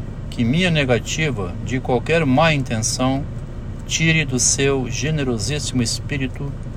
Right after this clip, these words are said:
a ideia de que atirei minha flecha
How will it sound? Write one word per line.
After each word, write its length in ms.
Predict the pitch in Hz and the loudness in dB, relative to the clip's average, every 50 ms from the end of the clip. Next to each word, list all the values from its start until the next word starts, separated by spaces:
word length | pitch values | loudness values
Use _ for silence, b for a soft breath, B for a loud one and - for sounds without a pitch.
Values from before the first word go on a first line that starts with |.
| - - - - - - - | -8 -8 -8 -8 -8 -4 2
a 120 | - 165 | 4 4
ideia 500 | 170 151 123 123 117 107 92 82 82 80 - - - - - - - | 4 6 6 6 6 6 6 2 -2 -4 -6 -8 -8 -8 -8 -6 -6
de 160 | 117 113 117 | -4 -4 -4
que 180 | 117 - - | -4 -2 0
atirei 600 | 113 110 - - - 120 113 127 143 156 170 175 - - - - - - - | 0 0 0 0 0 2 2 2 2 2 0 -2 -6 -6 -8 -8 -8 -6 -2
minha 240 | 117 127 123 117 113 | 0 2 2 2 2
flecha 640 | - - 123 120 123 135 139 - - - 147 151 | 0 -2 2 4 4 4 4 0 -4 -4 -4 -4